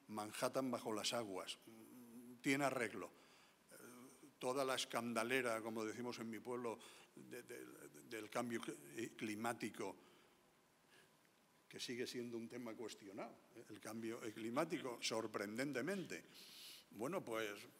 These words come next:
como sigamos sin poner grandes medidas, Manhattan bajo las aguas. Hoy leía en El País que en el año, en,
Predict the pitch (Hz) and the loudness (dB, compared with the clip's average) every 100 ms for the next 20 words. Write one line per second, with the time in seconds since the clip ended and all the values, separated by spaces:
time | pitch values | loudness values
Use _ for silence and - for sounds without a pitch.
0 | - 120 113 127 - - - - 113 113 | -14 -14 -14 -18 -18 -20 -16 -2 0 2
1 | - 110 113 135 156 - 147 143 139 147 | 2 2 2 4 4 2 2 4 4 4
2 | 131 139 147 131 123 123 120 120 143 185 | 6 6 4 2 0 -2 -2 0 4 4
3 | 196 - - - - 104 101 90 123 127 | 4 0 -12 -20 -14 -6 -6 0 0 2
4 | - 131 - 101 101 156 165 104 - - | 0 -2 -2 0 4 4 6 4 0 -10
5 | - - 131 151 147 151 135 127 143 147 | -16 2 6 6 4 2 2 4 4 4
6 | 143 135 - 143 180 180 - - - - | 2 2 4 4 4 2 -2 -10 -18 -14
7 | - 131 120 127 127 165 156 151 143 135 | -2 0 2 2 2 2 2 2 2 2
8 | 135 | -2